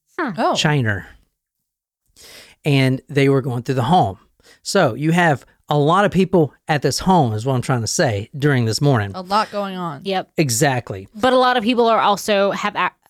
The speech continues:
Speaker 1: have had access to the house
Speaker 3: Yeah, and as you're gonna
Speaker 1: recently.
Speaker 3: see, the couple, Barry and, uh, Honey Sherman,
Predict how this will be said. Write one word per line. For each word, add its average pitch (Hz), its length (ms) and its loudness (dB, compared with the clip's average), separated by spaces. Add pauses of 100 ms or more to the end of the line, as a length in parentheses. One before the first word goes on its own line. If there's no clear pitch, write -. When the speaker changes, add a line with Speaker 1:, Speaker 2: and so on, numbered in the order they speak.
(300)
Speaker 1:
have 233 260 -2
had 202 340 -4
access 196 480 -6
to 190 180 -14
the 175 100 -10
house 170 360 -6
Speaker 3:
Yeah, 147 360 2
and 175 200 2
as 170 160 4
you're 214 100 2
gonna 226 140 2
Speaker 1:
recently. 196 460 2
Speaker 3:
see, - 40 -14 (320)
the 143 120 0
couple, 151 640 0 (200)
Barry 165 680 2 (380)
and, 135 460 2
uh, 117 260 2
Honey 165 520 0
Sherman, 143 760 0